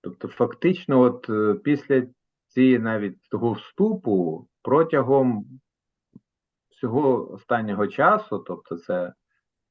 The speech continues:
понад двадцять років, от, е, в нього змістовних публікацій не було. Ну, він там ще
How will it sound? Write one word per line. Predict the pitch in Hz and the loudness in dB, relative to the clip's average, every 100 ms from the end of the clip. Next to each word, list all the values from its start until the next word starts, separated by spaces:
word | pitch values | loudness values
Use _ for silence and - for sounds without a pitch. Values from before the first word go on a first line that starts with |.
| _ | _
понад | 123 123 104 | 2 4 2
двадцять | 98 110 104 - - | 2 2 2 -2 -8
років, | 107 160 190 - - _ _ _ _ _ _ _ _ _ _ _ - | -2 0 -2 -6 -20 _ _ _ _ _ _ _ _ _ _ _ -12
от, | 90 85 80 78 - | -8 -8 -8 -14 -20
е, | - 90 90 90 90 90 87 87 87 87 87 87 85 _ - | -20 -12 -10 -8 -6 -6 -6 -8 -8 -10 -10 -12 -16 _ -8
в | 110 | 0
нього | 139 131 135 120 | 2 4 4 4
змістовних | 113 127 - 175 165 135 | 2 0 0 -2 -2 -4
публікацій | 135 120 127 143 139 135 | -4 -2 0 0 0 -2
не | 131 | -6
було. | 127 127 113 | -4 -2 0
Ну, | 185 | 0
він | 175 151 | 0 2
там | 143 | 0
ще | 127 143 127 | 0 4 4